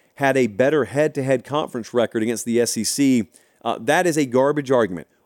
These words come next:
Or if your evidence that Alabama shouldn't have been in was because they,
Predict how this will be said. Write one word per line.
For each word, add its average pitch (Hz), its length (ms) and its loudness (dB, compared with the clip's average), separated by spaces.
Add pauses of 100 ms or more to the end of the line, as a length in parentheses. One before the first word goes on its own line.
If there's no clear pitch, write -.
(100)
Or 196 520 2 (280)
if 151 220 0
your 160 180 2
evidence 175 440 0
that 147 120 0
Alabama 160 460 0
shouldn't - 260 -2
have 123 140 -2
been 131 160 2
in 151 340 0 (260)
was 143 180 0
because 151 420 -2
they, 135 320 2